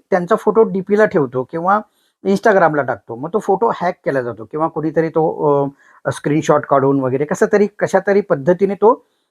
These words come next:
अ, आपल्याकडे घेतला जातो आणि त्यानंतर त्या फोटोची छेडछाड होते आणि त्याची छेडछाड झाल्यानंतर त्याचं ब्लॅकमेलिंग सुद्धा होतं आणि हे काही लोकांना किंवा काही मुलींना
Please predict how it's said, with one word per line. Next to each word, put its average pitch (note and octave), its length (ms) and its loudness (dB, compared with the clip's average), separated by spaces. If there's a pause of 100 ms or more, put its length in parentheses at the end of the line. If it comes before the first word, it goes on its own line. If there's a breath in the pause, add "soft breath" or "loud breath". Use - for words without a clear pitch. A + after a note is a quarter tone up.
(140)
अ, D#3+ 40 0
आपल्याकडे F#3 500 2
घेतला D3 300 -4
जातो A2+ 420 -12
आणि C#3 160 -6
त्यानंतर F3+ 540 -2
त्या F#3 180 -4
फोटोची F#3 460 -6
छेडछाड D#3+ 440 -2
होते A2+ 240 -6 (440)
आणि D3+ 160 -2
त्याची E3+ 440 0
छेडछाड A3+ 360 2
झाल्यानंतर G#3 540 0
त्याचं F3 360 -4
ब्लॅकमेलिंग E3+ 500 -4
सुद्धा C#3 260 -8
होतं A#2 300 -8 (500)
आणि C#3+ 160 2
हे F3 140 2
काही E3 220 2
लोकांना E3+ 440 0
किंवा D#3+ 260 -2
काही D#3 240 0
मुलींना E3 340 -4